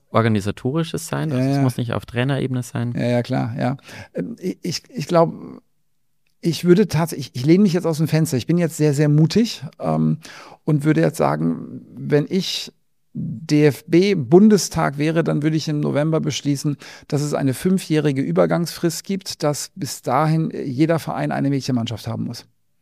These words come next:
Speaker 2: Das wäre so meine Regel, weil erstens, wir wissen, dass die Mädchen da sind, die wollen, ja.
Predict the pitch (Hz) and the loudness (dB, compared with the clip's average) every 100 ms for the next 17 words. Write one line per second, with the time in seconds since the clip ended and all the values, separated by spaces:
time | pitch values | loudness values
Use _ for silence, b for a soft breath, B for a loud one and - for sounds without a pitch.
0 | _ _ _ _ _ _ - 127 127 131 | _ _ _ _ _ _ -10 -2 0 2
1 | 127 131 120 120 113 104 110 - 135 - | 2 2 2 2 2 0 -2 -4 -4 -2
2 | 175 165 - 135 131 139 - 208 185 147 | -2 -2 -6 0 2 4 4 2 2 0
3 | - 139 135 - 117 107 113 135 226 - | 2 2 2 0 0 0 0 2 2 2
4 | 139 127 113 139 226 269 180 170 | -2 2 4 6 4 2 2 0